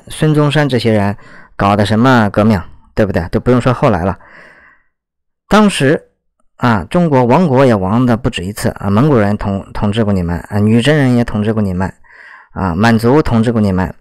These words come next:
啊，一次又一次的被亡国灭种啊。但是啊，所以这些事情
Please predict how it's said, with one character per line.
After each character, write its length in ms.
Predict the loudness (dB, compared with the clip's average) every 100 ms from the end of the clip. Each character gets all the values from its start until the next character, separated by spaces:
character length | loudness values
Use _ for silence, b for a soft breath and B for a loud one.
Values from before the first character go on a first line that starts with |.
| _ -20 -18 -8
啊， 220 | -6 -4
一 180 | -2 -2
次 220 | 0 0
又 160 | 2
一 100 | 2
次 260 | 0 -4 -2
的 140 | -2
被 260 | 0 0 0
亡 200 | 0 2
国 100 | 2
灭 160 | 2 2
种 180 | -2 -12 _ -14
啊。 240 | -10 -8
但 160 | -4 -4
是 120 | -4 -6 B B B B B
啊， 280 | -10 -10 -10 -12
所 180 | -2 0
以 320 | 0 0 -4 -6 -20 -20 _ _ _ _
这 160 | -4 -2
些 120 | -2
事 140 | -4 -4
情 180 | -6